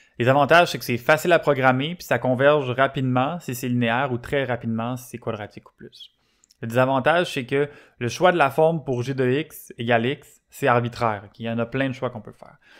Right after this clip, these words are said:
Puis un mauvais choix, ça peut mener à une méthode qui convergera pas, puis ça, ça peut être catastrophique.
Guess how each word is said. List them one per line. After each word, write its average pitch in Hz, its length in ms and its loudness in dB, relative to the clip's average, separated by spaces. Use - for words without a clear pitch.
Puis 131 100 -2
un 123 60 6
mauvais 139 300 4
choix, 160 240 0
ça 160 80 -4
peut 127 160 -2
mener 131 160 0
à 143 40 0
une 135 60 -4
méthode 131 300 -2
qui 123 180 -10
convergera 123 640 0
pas, 139 160 -4
puis - 80 -20
ça, 135 100 -6
ça 123 160 -10
peut 120 180 -6
être 117 100 -6
catastrophique. - 760 -14